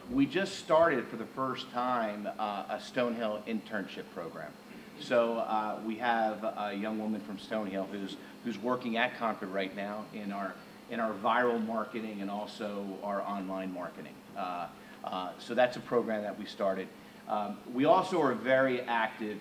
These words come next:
in the community. So like I said before, most of our employees are,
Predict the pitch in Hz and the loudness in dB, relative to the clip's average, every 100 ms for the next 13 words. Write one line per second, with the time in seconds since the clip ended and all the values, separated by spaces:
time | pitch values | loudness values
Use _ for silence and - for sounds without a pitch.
0 | 120 110 104 107 101 95 85 - 110 104 | -4 -2 -2 -6 -4 -4 -6 -6 -4 -2
1 | 117 120 120 139 117 110 120 104 127 190 | 0 0 0 2 0 0 0 2 2 0
2 | 190 170 160 131 104 - 113 110 95 92 | -4 0 2 4 0 -4 -4 -2 -2 -4
3 | 87 - 107 107 101 | -8 -2 2 4 2